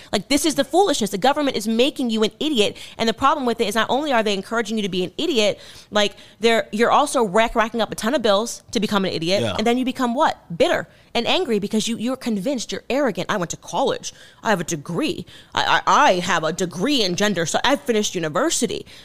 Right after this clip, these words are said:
Speaker 1: And this kid that I went to high school with is making more money than me." Yeah, because he wants to fix the A C and it's a hundred and three degrees outside.
Speaker 2: They had another, y-, y-, Yalif, what's the name of that degree they used to have? It was like, it was like, like an African-American something. What's that called?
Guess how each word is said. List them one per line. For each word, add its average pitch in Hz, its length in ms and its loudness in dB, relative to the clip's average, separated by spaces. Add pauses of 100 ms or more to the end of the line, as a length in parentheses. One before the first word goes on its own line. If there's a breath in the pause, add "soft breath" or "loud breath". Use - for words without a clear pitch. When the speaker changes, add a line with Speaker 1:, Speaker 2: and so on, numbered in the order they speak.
(140 loud breath)
Speaker 1:
And 175 100 -2
this 294 220 2
kid 196 240 -2
that 185 60 2
I 175 60 2
went 180 160 -2
to 175 40 -4
high 226 240 0
school 208 240 0
with 165 180 2
is 185 120 -4
making 208 240 2
more 196 120 2
money 262 240 2
than 185 140 -2
me." - 200 -10 (220 loud breath)
Yeah, 302 140 4
because 226 240 0
he 254 80 0
wants 247 140 0
to 247 80 0
fix 240 240 -2
the 226 100 0
A 202 100 2
C 208 220 -4
and 190 80 0
it's 185 80 -4
a 185 60 -2
hundred 180 240 -2
and 175 100 -8
three 180 140 -2
degrees 165 260 -2
outside. - 360 -4 (160)
Speaker 2:
They 127 160 0
had 147 120 6
another, 131 300 2
y-, 135 220 -2
y-, 135 60 -8 (100)
Yalif, 131 300 0
what's 123 420 -2
the 240 60 -4
name 196 140 2
of 139 60 2
that 117 160 0
degree 117 300 -2
they 110 100 -2
used 113 200 0
to 104 60 -4
have? 107 160 0
It 101 60 -4
was 104 160 -4
like, 98 220 -4
it - 420 -20
was 131 100 -8
like, 123 220 -2 (160)
like 107 160 -10
an 101 160 -10
African-American 110 1040 -6
something. 123 520 -6
What's 139 120 -8
that 151 140 -4
called? 95 240 -4